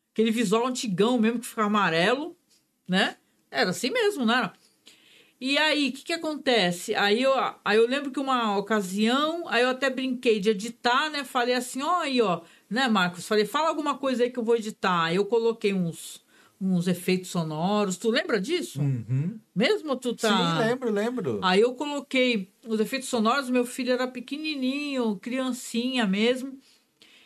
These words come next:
Speaker 1: E aí eu falei, "E aí, vamos fazer um podcast?"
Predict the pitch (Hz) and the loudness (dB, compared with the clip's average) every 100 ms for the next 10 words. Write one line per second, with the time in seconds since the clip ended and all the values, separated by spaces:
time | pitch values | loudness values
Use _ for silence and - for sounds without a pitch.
0 | - 233 254 262 294 311 320 311 339 359 | -6 0 2 2 -2 -2 -2 -2 -2 0
1 | 254 196 247 311 294 254 214 202 269 247 | 2 2 0 -2 -6 0 0 0 -2 -2
2 | 214 185 - 240 254 214 180 | -2 -2 -2 0 2 2 -2